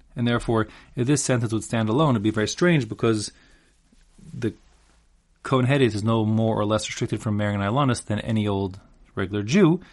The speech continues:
as much as she's not appropriate for fulfilling the mitzvah of having children. But the reason why it's brought here is because Rabbi Yehuda Omer, "Af al pi sheyesh lo isha uvanim," Rabbi Yehuda says it's not about the mitzvah pru u'revu.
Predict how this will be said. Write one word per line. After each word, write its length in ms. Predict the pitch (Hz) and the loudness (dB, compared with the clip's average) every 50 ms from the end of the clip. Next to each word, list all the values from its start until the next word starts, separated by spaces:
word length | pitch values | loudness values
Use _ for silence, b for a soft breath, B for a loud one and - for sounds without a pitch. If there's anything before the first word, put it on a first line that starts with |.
| B B B B - | B B B B -8
as 100 | 110 101 | -4 -2
much 220 | 104 101 95 - - | -2 -2 -2 -4 -4
as 160 | 95 90 - | -6 -6 -4
she's 220 | - - 107 92 | -4 -4 -2 -2
not 200 | 101 95 92 87 - - _ - - | -2 -2 -4 -4 -6 -12 _ -20 -18
appropriate 540 | 120 - - 120 113 - - 104 101 98 - | -8 -4 -2 -2 -2 0 0 -2 -2 -2 -4
for 120 | - 107 | -8 -10
fulfilling 320 | 98 - - - 104 101 101 | -10 -10 -10 -8 -4 -2 -2
the 60 | 101 | -2
mitzvah 220 | 101 - - - | -2 -4 -4 -6
of 80 | 101 98 | -4 -2
having 160 | 104 113 127 | -2 -2 0
children. 360 | - - 240 165 117 101 - B B B B B B B B B B B - | 2 2 2 2 2 -2 -4 B B B B B B B B B B B -2
But 300 | 123 131 143 131 - - | 4 8 8 8 8 6
the 80 | 135 131 | 4 4
reason 220 | 156 180 180 190 | 6 6 6 6
why 80 | 180 151 | 4 2
it's 100 | 131 110 | 2 2
brought 180 | 131 160 170 | 2 2 4
here 100 | 151 147 | 4 4
is 80 | 131 117 | 2 2
because 520 | 110 123 127 - - 180 165 151 139 - B B B B _ | 2 0 0 2 4 4 6 4 4 0 B B B B _
Rabbi 160 | - 123 117 | 0 2 4
Yehuda 260 | 123 147 196 202 190 170 | 6 6 8 8 6 6
Omer, 360 | 160 160 165 165 160 156 - - | 6 4 4 4 2 0 0 0
"Af 280 | - 170 185 185 180 - | 2 4 4 4 4 4
al 120 | 147 135 | 2 2
pi 180 | - - - 170 | 2 0 -2 -2
sheyesh 600 | 165 - - 131 120 117 131 147 165 160 - - | -2 0 0 -2 0 2 4 4 4 4 2 2
lo 140 | 131 120 - - | 0 -2 -2 0
isha 300 | 151 160 160 - - 127 | 0 0 0 2 2 2
uvanim," 520 | 107 110 107 107 123 143 165 185 202 214 B B B B B B B - | 0 0 2 2 2 4 4 4 2 0 B B B B B B B -2
Rabbi 300 | 127 123 117 120 120 117 | 0 2 2 2 2 2
Yehuda 320 | 120 117 131 160 160 156 | 2 4 4 4 4 2
says 280 | 160 - 131 127 113 - | 2 2 2 0 0 -2
it's 180 | - 135 - | -6 -6 -2
not 180 | 135 143 160 165 | 0 2 2 2
about 400 | 156 127 147 151 147 139 - - - - _ | 4 6 8 8 8 6 4 0 -8 -18 _
the 80 | - 117 | -2 0
mitzvah 240 | 127 123 - 117 | 0 0 0 -2
pru 300 | 104 - 131 123 113 110 | 0 2 2 4 4 4
u'revu. 280 | 107 127 147 127 101 - | 2 2 2 2 0 -2